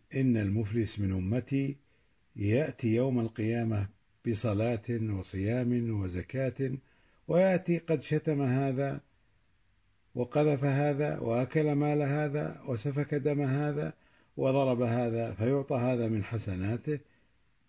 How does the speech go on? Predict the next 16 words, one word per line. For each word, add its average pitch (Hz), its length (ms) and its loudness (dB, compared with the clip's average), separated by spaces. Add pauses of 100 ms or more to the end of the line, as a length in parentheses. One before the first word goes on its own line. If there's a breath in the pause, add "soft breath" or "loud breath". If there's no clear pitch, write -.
(580)
وهذا 127 480 2
من 110 160 0
حسناته، 107 720 -2 (200)
فإن 117 260 2
فنيت 120 500 0 (120)
حسناته 110 720 -2 (640 soft breath)
قبل 147 260 2
أن 131 200 2
يقضى 117 500 0
ما 123 280 2
عليه 143 380 0 (340)
أخذ 131 540 4
من 101 380 2
خطاياهم 123 1080 0 (380)
فطرحت 120 680 -2
عليه 110 420 0